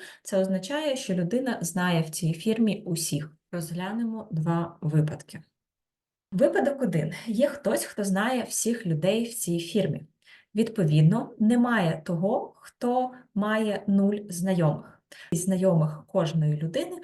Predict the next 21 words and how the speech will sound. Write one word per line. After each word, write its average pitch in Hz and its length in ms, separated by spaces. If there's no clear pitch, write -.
може 208 240
набувати 170 560
значень 240 540
з 160 160
множини 175 600
один, 190 460
два, 180 460
і - 80
три 180 320
і 165 220
так 156 180
далі 285 440
до 165 180
N 185 200
мінус 160 480
одного. 156 500
Добре, 175 360
перейдемо 190 480
до 160 180
випадку 160 480
два. 208 460